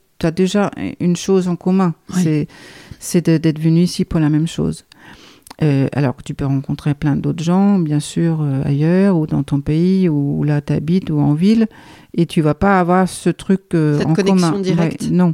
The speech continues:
Speaker 1: Alors qu'ici, c'est, c'est, c'est tout de suite, en fait. Euh, et, et tout le monde a une histoire à raconter, comme les nouvelles filles de la campagne. Pourquoi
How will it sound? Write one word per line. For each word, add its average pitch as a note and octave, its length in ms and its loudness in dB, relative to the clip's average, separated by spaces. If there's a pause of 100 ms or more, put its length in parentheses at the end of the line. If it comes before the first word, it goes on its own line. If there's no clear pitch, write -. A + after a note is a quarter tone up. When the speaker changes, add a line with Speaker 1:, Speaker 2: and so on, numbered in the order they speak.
(240)
Speaker 1:
Alors D#3 200 0
qu'ici, F#3+ 300 -2
c'est, C#3+ 360 -2
c'est, C#3+ 320 -2 (760)
c'est - 240 -4
tout F#3+ 140 -4
de - 80 -14
suite, - 300 0
en C#3+ 100 -4
fait. D3 340 -6
Euh, C3+ 240 -4 (960)
et, B2 160 -2
et D3+ 60 -2
tout F3 160 -2
le E3+ 40 4
monde F3 280 4
a D#3+ 80 2
une D#3+ 140 4
histoire F3 640 0
à D#3+ 120 -2
raconter, D#3 580 0
comme D#3 240 -2
les D3+ 100 2
nouvelles D3 300 0
filles D#3 180 -2
de C#3+ 80 0
la D3 80 -2
campagne. E3 420 -2
Pourquoi F3+ 600 0